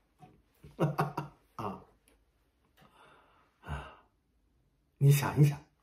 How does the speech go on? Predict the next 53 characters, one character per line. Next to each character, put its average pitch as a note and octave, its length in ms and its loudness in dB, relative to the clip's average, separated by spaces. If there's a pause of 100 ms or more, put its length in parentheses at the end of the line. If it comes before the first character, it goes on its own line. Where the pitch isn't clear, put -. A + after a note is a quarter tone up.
(140)
当 B2 180 -2
年 A#2 120 2
的 A#2+ 60 -2
四 B2 240 -4
十 A#2+ 100 -4
五 A#2+ 200 -4
军， G2+ 260 -10 (880)
啊， D#2+ 500 -12
五 A#2+ 120 -4
十 C3+ 120 6
四 - 180 2
军 C#3 140 2
的 C#3 80 8
前 C#3 240 0
身， C#3+ 260 0
五 A#2+ 120 -4
十 A#2+ 60 -8
四 - 140 -8
军 C3+ 160 0
前 B2 180 -4
身， C3+ 120 -4
四 C#3+ 220 0
十 B2 60 -4
四 - 180 -8
军、 B2 160 -4
四 B2 200 -4
十 A#2+ 60 -4
五 A#2+ 140 -6
军 F#2+ 240 -14 (460)
合 - 180 -8
并 A#2 300 0
成 - 180 -12
五 G2+ 160 -8
十 G2 80 -14
四 - 200 -14
军， G2+ 260 -14 (200)
啊， F#2 180 -12
跟 A#2+ 100 -4
十 - 180 -10
八 C#3 120 0
军 C3+ 200 -4
一 A#2+ 40 -2
样， C#3+ 180 -2 (520)
战 B2 180 4
略 A#2+ 100 2
预-， A#2+ 120 2 (200)
战 C#3+ 180 6
略 C3+ 160 8
预 D3+ 100 2
备 B2+ 100 4
力 B2+ 120 2
量 A2 220 0
两， G#2 280 -2